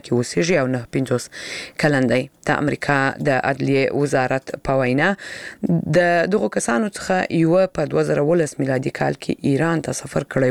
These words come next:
و او هلته یې د هغو کسانو په ارتباط معلومات ورکړي وو چې په امریکا کې اوسي او د ایران د رژیم مخالفان دي. پر دوهم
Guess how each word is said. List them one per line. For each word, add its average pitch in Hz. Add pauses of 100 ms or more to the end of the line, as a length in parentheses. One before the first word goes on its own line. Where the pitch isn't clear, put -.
و 156
او 123
هلته 160
یې 175 (680)
د - (400)
هغو 202 (460)
کسانو 190 (160)
په 139 (120)
ارتباط 143
معلومات 151
ورکړي 143
وو 135
چې 196 (440)
په 170 (160)
امریکا 151
کې - (140)
اوسي 190 (140)
او 139
د - (200)
ایران 135
د 131
رژیم 156
مخالفان 131
دي. 131 (440)
پر 160 (100)
دوهم 139